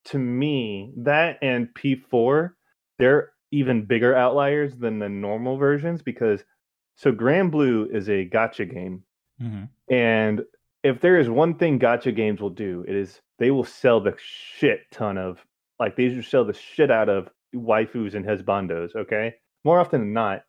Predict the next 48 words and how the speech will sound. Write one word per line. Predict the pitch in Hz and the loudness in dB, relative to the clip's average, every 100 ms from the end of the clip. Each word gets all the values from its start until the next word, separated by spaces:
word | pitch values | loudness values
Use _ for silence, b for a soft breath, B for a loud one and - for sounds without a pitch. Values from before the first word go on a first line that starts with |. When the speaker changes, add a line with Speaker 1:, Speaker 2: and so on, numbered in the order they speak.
| - | -2
Speaker 1:
it's | 139 110 | -2 0
gonna | 123 165 | 2 2
be | 160 143 | 4 2
the | 120 | 4
waifus | 107 104 107 107 107 92 | 4 4 2 0 -6 -6
that | 104 92 | -4 -4
get | 104 107 | -4 -8
center | - 110 104 | -4 -4 -4
stage, | - 110 104 127 135 | -4 -2 0 0 -2
and | 127 113 | -4 -2
then | 110 | -2
the | 95 | -2
husbandos | 117 104 95 110 107 101 95 _ _ _ - | 0 -2 0 -2 0 -2 -4 _ _ _ -8
will | 110 | -4
be, | 120 110 | -2 0
like, | 104 95 95 - _ _ - | 0 0 -4 -12 _ _ -20
stage | - - 165 151 139 | -4 4 6 6 4
left, | 113 117 202 - - - | 2 4 2 -2 -20 -6
so | 139 | -2
you | 123 | -2
can | 120 104 | -2 -6
still | - 151 135 | 0 2 2
see | - 139 | 0 0
them, | 156 180 196 _ _ - | 0 0 -4 _ _ -2
but | 117 107 98 _ _ _ _ _ | 0 2 -2 _ _ _ _ _
you're | 143 131 | -2 0
more | 135 143 131 | 4 4 2
seeing | - 131 113 | 0 -2 0
the | 101 | -2
waifus. | 101 104 98 - 90 90 | 0 0 0 -6 -12 -8
So | 113 110 113 | -4 -4 -2
honestly, | 120 143 143 131 | -2 -2 -2 -2
I | 107 | 0
feel | 135 | 0
like | 127 113 - | 2 0 -2
Granblue | 113 127 147 135 123 | -2 -2 0 2 0
is | 107 | 0
gonna | 113 | -4
be | 107 110 | -2 -2
one | 107 | -2
of | 104 | -2
those | 98 | -2
games | 95 104 98 | -4 -6 -4
where | 98 | -6
it's | 90 | -6
gonna | 104 92 | -6 -4
be, | 101 | -2
like, | 92 90 | -2 -2